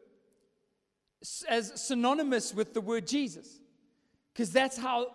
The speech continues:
infused they are. That's how God inhabits his own word. That's how alive he is in his own promises.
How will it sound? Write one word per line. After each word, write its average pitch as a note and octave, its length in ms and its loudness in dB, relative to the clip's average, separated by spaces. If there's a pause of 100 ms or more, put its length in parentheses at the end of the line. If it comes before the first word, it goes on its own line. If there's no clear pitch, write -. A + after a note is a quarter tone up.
(140)
infused C4+ 580 0
they A#3 140 2
are. F#3+ 180 2
That's A#3+ 220 0
how A#3+ 260 0 (240)
God B3+ 400 0 (300)
inhabits A#3 580 2
his B3 180 -2
own A#3+ 280 2
word. A#3 280 2
That's A#3+ 200 -2
how A#3 260 0
alive A#3 600 4
he B3 160 -4
is A3 300 0
in G#3 120 -2
his G3+ 160 -6
own G#3+ 180 -4
promises. - 640 -12